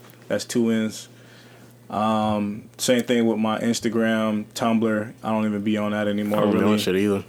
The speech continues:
Speaker 1: But if you wanna follow me there, you can. I would say Snapchat, but I accidentally deactivated my Snapchat. I
Speaker 2: I don't
Speaker 1: forgot
Speaker 2: be on
Speaker 1: about
Speaker 2: that
Speaker 1: it.
Speaker 2: shit either.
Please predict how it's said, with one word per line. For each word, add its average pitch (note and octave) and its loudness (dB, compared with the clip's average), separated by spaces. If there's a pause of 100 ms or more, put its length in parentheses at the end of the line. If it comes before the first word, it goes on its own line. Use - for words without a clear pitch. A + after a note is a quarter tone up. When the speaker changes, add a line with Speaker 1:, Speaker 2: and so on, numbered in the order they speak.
Speaker 1:
But G#2+ 0
if G#2 -4
you G#2+ 2
wanna G#2+ 0
follow G#2+ 0
me G#2 -2
there, G#2 0
you G#2 -2
can. G#2 -2 (440)
I A#2+ 2
would B2+ 6
say A#2+ 2
Snapchat, A#2 0
but G#2+ 2
I G#2+ -2 (220)
accidentally A2 -2
deactivated G#2 -2
my G2 -4
Snapchat. G#2+ -6
I G#2 2
Speaker 2:
I - -4
don't F2+ 0
Speaker 1:
forgot F#2 2
Speaker 2:
be F#2 2
on F#2 2
Speaker 1:
about F#2+ 2
Speaker 2:
that F#2+ 2
Speaker 1:
it. F#2 -2
Speaker 2:
shit F#2+ 0
either. F#2+ 2